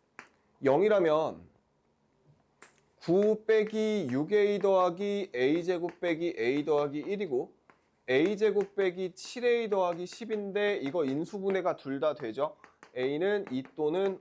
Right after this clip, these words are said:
오. 그 다음 두 번째, 에프 일이 영이라면 일 빼기 이 A 더하기 A 제곱 빼기 A 더하기 일이 영이어야 하니까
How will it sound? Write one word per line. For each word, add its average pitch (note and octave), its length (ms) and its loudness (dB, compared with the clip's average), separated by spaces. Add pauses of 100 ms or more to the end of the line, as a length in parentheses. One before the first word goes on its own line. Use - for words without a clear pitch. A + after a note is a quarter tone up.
(120)
오. G#2 120 -8 (2000)
그 E3+ 80 -10
다음 D#3 220 2
두 C#3+ 200 -6
번째, D3+ 560 -2 (1200)
에프 D3+ 360 -2
일이 A3+ 280 0
영이라면 C3+ 920 2
일 A3 340 -2
빼기 G#3 520 0
이 B2+ 260 -2
A E3+ 260 2
더하기 D#3 640 0 (380)
A C3+ 260 2
제곱 D#3 300 -4
빼기 C#3+ 340 -2
A B2+ 240 -6
더하기 C3 320 -2
일이 F#3+ 520 -6
영이어야 A#2 500 -2
하니까 E3+ 580 -6